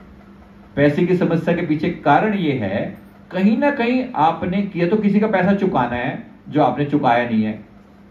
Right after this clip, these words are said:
जो आपसे लिया जा रहा है किसी तरीके से। पैसे की समस्या आने का मतलब क्या है? जो था वो चला गया। तो या तो किसी का पैसा चुकाया जा रहा है आपके उस पैसे के through, या फिर जो,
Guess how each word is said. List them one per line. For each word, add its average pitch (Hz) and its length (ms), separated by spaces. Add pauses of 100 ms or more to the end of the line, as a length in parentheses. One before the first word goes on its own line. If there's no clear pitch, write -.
(120)
जो 131 80
आपसे 127 240
लिया 143 300
जा 120 180
रहा 110 100
है 113 80
किसी 127 200
तरीके 120 300
से। 160 120
पैसे 127 260
की 151 60
समस्या 151 340
आने 165 160
का 165 80
मतलब 165 260
क्या 160 140
है? - 220 (140)
जो 143 80
था 160 200
वो 170 100
चला 143 260
गया। 98 220 (880)
तो 220 260 (580)
या 165 220
तो 233 140
किसी 196 400
का 202 80
पैसा 175 280
चुकाया 143 420
जा 143 160
रहा 147 140
है 147 260
आपके 117 280
उस 135 160
पैसे 127 300
के 131 160
through, 123 220 (880)
या 160 220
फिर 196 440 (100)
जो, 208 540